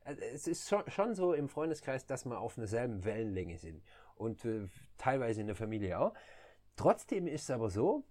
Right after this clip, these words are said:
dass wenn du einmal privat versichert bist und deine Kinder sind eben auch privat versichert, ja,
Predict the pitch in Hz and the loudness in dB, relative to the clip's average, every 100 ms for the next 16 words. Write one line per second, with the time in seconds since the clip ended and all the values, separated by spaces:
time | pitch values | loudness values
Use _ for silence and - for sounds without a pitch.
0 | - 120 - 117 226 247 196 123 117 113 | -2 -2 2 4 6 4 2 0 -6 -6
1 | - 98 104 - 104 95 92 - 151 247 | -4 0 0 0 -6 -4 -6 0 0 0
2 | - 104 95 - 92 82 - 135 160 143 | -4 -6 -6 -6 -8 -8 -6 -2 0 0
3 | 147 147 139 135 - 123 139 139 123 135 | 0 0 -2 -4 -4 -4 -4 -4 -4 -4
4 | 135 - - | -4 -4 -8